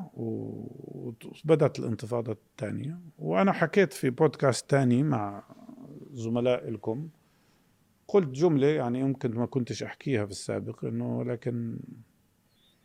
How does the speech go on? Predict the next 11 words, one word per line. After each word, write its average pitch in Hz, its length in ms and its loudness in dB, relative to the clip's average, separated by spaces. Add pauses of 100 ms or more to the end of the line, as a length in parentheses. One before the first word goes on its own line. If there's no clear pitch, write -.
(320)
إني 156 300 4
أنا 175 240 8
م-، 180 240 2
بخلال 160 540 6
الانتفاضة 139 500 2
الثانية 120 440 2
في 131 260 0
جلسة 135 380 4
مع 110 480 -2 (1200)
أبو 117 220 -2
عمار، 110 540 0